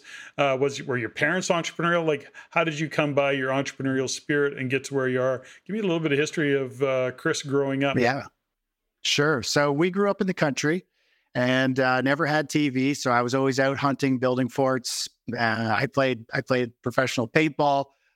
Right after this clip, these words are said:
Speaker 2: Uh, you name it, it's fishing. I'm just an outdoors
Speaker 1: Well,
Speaker 2: guy.
Speaker 1: hold on,
Speaker 2: There's
Speaker 1: hold
Speaker 2: nothing
Speaker 1: on.
Speaker 2: to do on
Speaker 1: Sorry
Speaker 2: the
Speaker 1: to,
Speaker 2: T V.
Speaker 1: sorry to interrupt. Hold on,
Speaker 2: <laughs>
Speaker 1: hold on. Back up a little bit.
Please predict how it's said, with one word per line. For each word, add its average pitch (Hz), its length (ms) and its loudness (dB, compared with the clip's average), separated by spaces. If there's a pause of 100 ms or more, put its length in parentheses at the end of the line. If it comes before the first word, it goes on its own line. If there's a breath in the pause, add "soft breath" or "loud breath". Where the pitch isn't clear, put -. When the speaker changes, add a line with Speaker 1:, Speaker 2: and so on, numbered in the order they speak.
(120)
Speaker 2:
Uh, 120 260 0
you 170 160 2
name 170 180 2
it, 160 100 2
it's 131 120 -4
fishing. 156 520 0
I'm 151 160 0
just 156 200 -4
an 151 60 2
outdoors 135 400 0
Speaker 1:
Well, 131 120 2
Speaker 2:
guy. 170 160 4
Speaker 1:
hold 156 120 2
on, 139 120 -2
Speaker 2:
There's 160 120 2
Speaker 1:
hold 165 60 4
Speaker 2:
nothing 208 180 4
Speaker 1:
on. 196 60 0
Speaker 2:
to 170 60 -4
do 190 60 2
on 196 60 6
Speaker 1:
Sorry 180 160 4
Speaker 2:
the 170 60 -2
Speaker 1:
to, - 40 -4
Speaker 2:
T 190 60 2
V. 180 60 4
Speaker 1:
sorry 196 280 2
to 196 120 0
interrupt. 156 460 -2
Hold 170 300 0
on, 143 280 2
Speaker 2:
<laughs> - 20 4
Speaker 1:
hold 175 580 2
on. 135 440 -2
Back 147 360 0
up 127 200 -4
a - 20 0
little 131 240 -2
bit. 135 240 -4